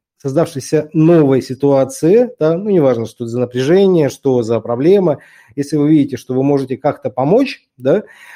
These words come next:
или вы, э, ну, вот у вас уже есть это в десять раз больше, да, знаний, вы это имеете право об этом говорить, помогать, двигать,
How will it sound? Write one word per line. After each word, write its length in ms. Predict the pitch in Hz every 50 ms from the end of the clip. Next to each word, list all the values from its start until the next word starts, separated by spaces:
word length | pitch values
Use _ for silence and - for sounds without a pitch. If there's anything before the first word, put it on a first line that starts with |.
| - - _ _ -
или 200 | 151 151 156 156
вы, 160 | 139 147 147
э, 760 | 147 143 143 135 131 131 131 - 139 131 127 127 123 123 120 127
ну, 360 | 156 165 147 127 117 107 101 101 _ _ _ _
вот 200 | 110 120 120 113 156
у 60 | 156
вас 160 | 156 160 175
уже 160 | 160 147 170
есть 200 | 160 160 - -
это 140 | 107 - 113
в 60 | 110
десять 240 | 120 139 - - -
раз 200 | 123 127 127 123
больше, 360 | 143 143 143 127 - - 113
да, 180 | 107 117 110 104
знаний, 480 | 101 131 160 185 196 190 185 160 135
вы 120 | 113 123 143
это 220 | 143 139 123 117 107
имеете 280 | 131 135 135 135 131
право 180 | - 123 123 123
об 60 | 120
этом 180 | 117 - 113 107
говорить, 420 | 107 113 110 127 160 202 196 -
помогать, 480 | - 113 107 107 110 123 139 147 139 123
двигать, 360 | 117 127 139 123 98 98 -